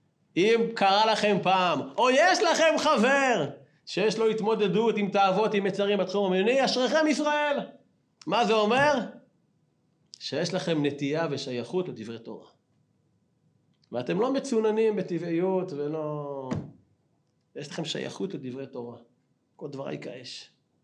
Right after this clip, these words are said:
וזה משפט מדהים שרב סער, עכשיו בוא נראה מה, מה הוא עושה עם זה.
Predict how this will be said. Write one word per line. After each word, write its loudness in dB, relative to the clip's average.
וזה -6
משפט -6
מדהים -4
שרב -6
סער, -2
עכשיו -2
בוא 0
נראה -2
מה, -2
מה 0
הוא 2
עושה 0
עם 0
זה. -8